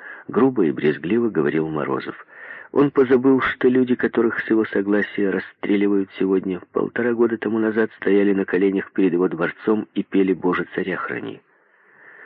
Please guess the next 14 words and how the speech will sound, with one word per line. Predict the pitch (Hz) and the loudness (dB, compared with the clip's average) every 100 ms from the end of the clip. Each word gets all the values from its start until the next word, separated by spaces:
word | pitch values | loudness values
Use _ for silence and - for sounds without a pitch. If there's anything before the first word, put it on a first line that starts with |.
| - - - - | -20 -18 -18 -2
Он | 165 156 - | 0 2 2
сел | 165 | 4
рядом | 143 143 131 | 4 4 2
с | 120 | -2
писателем | - 117 143 139 135 131 123 - - - - | -4 -2 0 0 0 0 -2 -8 -10 -12 -4
и, | 120 | 0
похлопывая | - 107 113 131 - 117 110 101 | 2 0 2 0 2 0 2 0
себя | - 90 101 | -2 0 0
по | 90 | 0
колену | 85 87 90 82 | 0 0 0 -2
ладонью, | 78 - 113 120 117 117 - | -2 -2 -4 -2 -6 -8 -14
сказал: | - - 87 64 - - - - - - - - | -14 -2 -2 -2 -6 -8 -16 -20 -20 -20 -20 -20
"Да, | - 127 147 | -4 -2 -2
теперь | - - 123 | -6 -4 -4